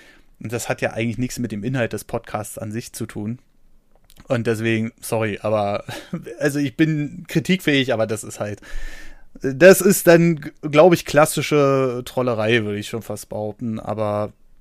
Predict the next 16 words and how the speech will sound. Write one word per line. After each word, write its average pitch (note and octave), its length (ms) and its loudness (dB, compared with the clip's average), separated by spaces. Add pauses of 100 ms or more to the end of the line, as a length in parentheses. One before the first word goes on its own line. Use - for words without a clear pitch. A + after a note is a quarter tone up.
(120)
gut, A#3 360 8
so D3+ 220 2
ist E3+ 160 4
es D3 140 0
halt G#2+ 160 -8
nun G#2+ 100 -6
mal. C3+ 240 0
Dann B2+ 240 -6
haben A#2+ 120 -2
wir A2+ 100 -4
halt A2+ 160 -6
mal A2+ 80 -4
eine A2 140 -4
Ein-Stern, A2+ 840 -6
äh, A2 60 -6
gekriegt. - 600 -6